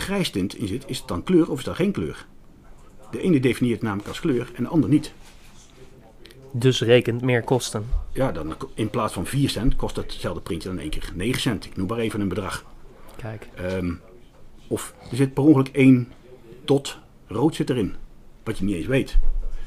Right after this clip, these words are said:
Speaker 1: Dan kun je zeggen, "Ah, die paar cent," maar het is, het verschil is niet vier, vijf cent of negen cent. Nee, het is gewoon bijna vijftig procent.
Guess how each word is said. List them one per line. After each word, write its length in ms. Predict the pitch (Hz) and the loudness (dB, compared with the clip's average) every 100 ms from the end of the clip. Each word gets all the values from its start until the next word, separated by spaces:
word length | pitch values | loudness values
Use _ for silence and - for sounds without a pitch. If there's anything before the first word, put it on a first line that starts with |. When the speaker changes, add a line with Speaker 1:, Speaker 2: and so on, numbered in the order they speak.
| - | -8
Speaker 1:
Dan 80 | - | -12
kun 100 | - | -10
je 60 | 73 | -8
zeggen, 120 | - - | -8 -8
"Ah, 60 | - | -8
die 100 | - | -8
paar 240 | - 82 | -10 -2
cent," 280 | - 113 113 | 6 8 8
maar 100 | 92 | 2
het 100 | 95 | -2
is, 220 | 104 - - - - | -4 -6 -12 -20 -20
het 140 | - | -12
verschil 240 | - 131 | -4 -2
is 160 | 104 - | -2 0
niet 220 | 131 - - - - - - | -2 -2 -16 -20 -20 -20 -20
vier, 320 | - - 139 - | -14 -6 -6 -2
vijf 260 | 143 120 | 0 0
cent 160 | - 92 | 0 -2
of 80 | 90 | 0
negen 200 | 165 - | 0 0
cent. 260 | 104 143 | -2 -2
Nee, 100 | 98 101 | -2 -6
het 100 | - | -6
is 100 | - | -4
gewoon 340 | 92 98 131 - - - | -2 -2 -2 -6 -20 -14
bijna 240 | - 95 95 | -6 -4 2
vijftig 600 | 110 90 - 95 - - - | 2 2 0 -2 -4 -8 -2
procent. 560 | 160 170 - - - | 4 6 8 6 2